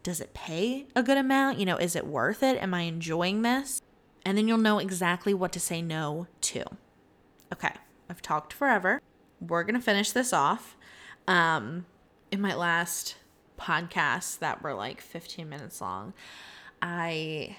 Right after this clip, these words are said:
said, "As always, <laughs> I offer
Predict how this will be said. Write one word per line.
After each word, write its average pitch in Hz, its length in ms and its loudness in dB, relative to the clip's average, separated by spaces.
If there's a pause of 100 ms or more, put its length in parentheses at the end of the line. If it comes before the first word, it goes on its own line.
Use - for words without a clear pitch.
(440)
said, 156 540 2
"As 269 280 -2
always, 233 720 0 (340)
<laughs> - 340 -10
I 208 220 4
offer 190 680 -2